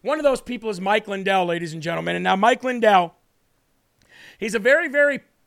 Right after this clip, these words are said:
polarizing and very, very interesting guy, isn't he?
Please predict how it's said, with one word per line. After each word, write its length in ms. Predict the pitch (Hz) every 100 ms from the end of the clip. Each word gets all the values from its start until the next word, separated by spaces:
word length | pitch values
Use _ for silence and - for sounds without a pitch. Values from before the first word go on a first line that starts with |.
| -
polarizing 960 | - 269 277 262 233 214 208 208 208 196 _ _ _ -
and 140 | 190
very, 260 | 175 269 294
very 280 | 254 254 233
interesting 500 | 254 233 226 - 214
guy, 220 | 196 180
isn't 260 | 147 180 233
he? 180 | 269